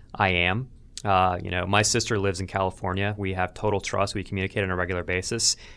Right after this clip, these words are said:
She has access to all of these same accounts. She can see the transactions that I make. I don't provide her with an annual accounting,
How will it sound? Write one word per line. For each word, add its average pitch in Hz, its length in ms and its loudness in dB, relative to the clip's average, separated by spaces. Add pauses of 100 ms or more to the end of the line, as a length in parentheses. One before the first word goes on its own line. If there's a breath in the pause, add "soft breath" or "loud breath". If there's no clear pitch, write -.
(100)
She 143 260 8
has 123 240 8
access 98 520 2
to 95 140 -8
all 101 180 6
of 107 60 0
these 98 160 0
same 95 220 -2
accounts. 104 520 -2
She - 240 0
can 113 140 0
see 113 240 0
the 104 100 0
transactions 92 760 0
that 90 100 -4
I 85 100 0
make. 82 460 -4 (380 soft breath)
I 110 120 4
don't 135 160 6
provide 101 400 8
her 104 180 4
with 92 220 0
an 98 80 -4
annual 92 380 0
accounting, 95 580 -2